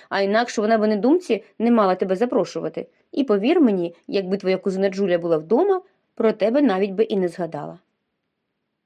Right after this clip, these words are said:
Так місіс Норріс вельми переконливо довела, що місіс Грант не відчуває особливої прихильності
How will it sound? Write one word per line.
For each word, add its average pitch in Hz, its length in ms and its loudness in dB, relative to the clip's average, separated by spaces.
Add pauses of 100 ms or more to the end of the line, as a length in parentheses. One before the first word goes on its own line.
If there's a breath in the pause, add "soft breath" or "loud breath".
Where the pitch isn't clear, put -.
(380)
Так 508 240 0
місіс 233 380 -2
Норріс 285 400 -2
вельми 277 340 2
переконливо 269 720 0 (240 soft breath)
довела, 226 560 4 (180 soft breath)
що - 240 -4
місіс 190 340 0
Грант 247 460 0
не 311 160 4
відчуває 190 640 -2
особливої 180 540 -2
прихильності 247 800 0